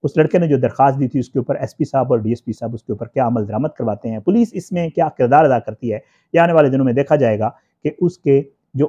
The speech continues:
उसने कहा है कि मुझे मारा भी है, मुझसे पैसे भी लिए हैं, मेरी सोने की चेन भी ले गई हैं और चीज़ें भी ले गई जिनका बिल नहीं दिया। पाँच हज़ार बिल तो इन्होंने दे दिया, मालिक बता रहा है आपको,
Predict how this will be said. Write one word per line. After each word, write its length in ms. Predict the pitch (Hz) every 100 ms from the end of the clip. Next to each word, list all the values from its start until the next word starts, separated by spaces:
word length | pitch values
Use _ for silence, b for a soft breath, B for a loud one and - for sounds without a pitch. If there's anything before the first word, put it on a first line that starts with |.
| -
उसने 340 | 240 240 214
कहा 280 | - 143 143
है 140 | 135
कि 120 | 151
मुझे 200 | 139 131 117
मारा 280 | 113 151
भी 160 | 190 202
है, 320 | 190 196 202
मुझसे 240 | 156 135 117
पैसे 300 | 151 165 196
भी 100 | 175
लिए 180 | 170 185
हैं, 80 |
मेरी 180 | 185 139
सोने 300 | 127 170 165
की 100 | 143
चेन 280 | 123 190 202
भी 100 | 151
ले 160 | 123 113
गई 180 | 113 113
हैं 160 | 120 139
और 120 | 123
चीज़ें 340 | - 208 202
भी 80 | 147
ले 140 | 123 113
गई 120 | 113
जिनका 260 | 107 117 107
बिल 180 | 131
नहीं 120 | 123 107
दिया। 140 | 113
पाँच 220 | 139 156 -
हज़ार 160 | 151
बिल 160 | 131 160
तो 100 | 151
इन्होंने 220 | 135 127
दे 140 | 139
दिया, 200 | 143 123
मालिक 260 | 113 113 110 -
बता 240 | 120 107
रहा 100 | 113
है 60 | 98
आपको, 260 | - -